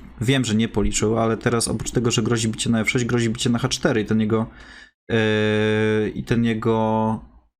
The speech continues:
łańcuch pionkowy się przerwał. Ile liczę max do przodu, zależy od rodzaju pozycji, bo to nie... sztuką nie jest liczenie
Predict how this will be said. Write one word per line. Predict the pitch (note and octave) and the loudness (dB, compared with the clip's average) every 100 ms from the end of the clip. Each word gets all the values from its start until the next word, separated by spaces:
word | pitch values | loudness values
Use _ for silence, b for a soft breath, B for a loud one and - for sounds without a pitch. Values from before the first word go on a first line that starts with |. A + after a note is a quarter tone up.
| _ | _
łańcuch | A#2 B2 B2 | 0 2 0
pionkowy | - A2+ A#2 A2+ | 0 0 0 0
się | B2 | -2
przerwał. | - A#2 G#2 G2+ - | 0 0 0 -2 0
Ile | C3 C#3 | 0 2
liczę | C3 C3 | 0 2
max | C3 C3 A#2+ A2+ | 2 2 0 0
do | A2+ | -2
przodu, | - A2+ G#2 C#3 A3+ B B B _ | 0 -2 0 -2 -2 B B B _
zależy | A#2 B2 C3 C#3 C3 - | -2 0 2 0 0 0
od | A#2+ A#2+ | 0 0
rodzaju | A#2+ A2 A2+ G2+ | 0 2 0 0
pozycji, | A2 G#2 G2+ - F#2 | -2 0 0 0 -2
bo | A2 A2+ A2+ A2+ A2+ A2+ - | -2 0 2 0 0 -2 -4
to | - | -2
nie... | B2+ - | -2 0
sztuką | - D#3 D#3 C#3+ A#2 - | -2 0 0 0 -2 0
nie | A#2+ C#3+ C#3+ | 0 2 2
jest | A#2 - - - | 0 0 -4 -2
liczenie | A2 G#2 B2 A2+ A2 G#2+ | -2 0 2 2 2 0